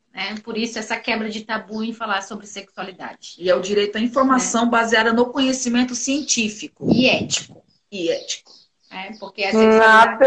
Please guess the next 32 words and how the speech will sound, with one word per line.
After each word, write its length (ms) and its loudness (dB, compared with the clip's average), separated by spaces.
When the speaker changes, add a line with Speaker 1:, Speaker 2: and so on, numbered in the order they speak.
Speaker 1:
também 140 -6
Speaker 3:
religião 800 2
Speaker 1:
é 60 2
Speaker 3:
e 100 -4
Speaker 1:
ética, 260 -18
Speaker 3:
crenças 840 4
Speaker 1:
né? 80 4
Speaker 3:
limitantes 1000 4
e 140 -2
absurdas, 640 -6
né? 180 -14
Speaker 2:
E 20 0
deve 280 2
ser 180 0
disseminado 680 2
em 180 -2
formas 560 -2
apropriadas 760 2
a 80 -2
todos 500 0
os 140 -8
níveis 420 -2
sociais. 720 -4
Ou 160 0
seja, 480 -2
tem 140 -2
que 100 -6
chegar 500 2
essa 160 -6
informação 800 -8
a 120 0
todos. 800 0